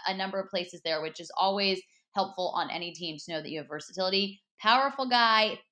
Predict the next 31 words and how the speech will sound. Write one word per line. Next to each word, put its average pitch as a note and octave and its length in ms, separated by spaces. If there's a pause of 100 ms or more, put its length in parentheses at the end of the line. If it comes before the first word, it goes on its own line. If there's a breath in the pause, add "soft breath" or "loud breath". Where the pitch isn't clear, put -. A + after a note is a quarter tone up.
fast A3 360
guy, G3+ 500 (420 soft breath)
defends C#4+ 600
the C4 200
run A#3 380
well, F3+ 580 (340)
uh, F3+ 200
when G#3+ 220
needed, A3 320
which F3+ 160
I F#3+ 80
think F3+ 220
is E3+ 100
also D#3+ 600
a, D#3+ 40
a D#3 260
big D3+ 200
thing F3+ 180
there. D#4 320 (240)
And G#4 680
he B3 240
has G3 160
a F3 100
solid B3+ 540 (120)
grasp E3 600
of D#3+ 60 (140)
pocket B3+ 360
space, A3+ 380
which - 200
makes E3 300
it E3 200